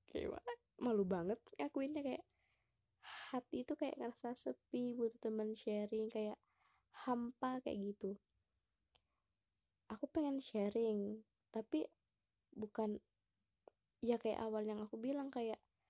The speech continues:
aku itu orangnya tertutup, pengen sharing, tapi nggak pengen sharing sama teman-teman yang kenal sama aku. Jadi aku lebih suka sharing sama orang-orang yang aku nggak kenal,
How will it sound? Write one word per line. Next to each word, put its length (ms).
aku 260
itu 140
orangnya 240
tertutup, 560
pengen 380
sharing, 680
tapi 300
nggak 240
pengen 320
sharing 320
sama 360
teman-teman 760
yang 320
kenal 320
sama 320
aku. 160
Jadi 260
aku 240
lebih 320
suka 800
sharing 560
sama 560
orang-orang 680
yang 180
aku 320
nggak 160
kenal, 480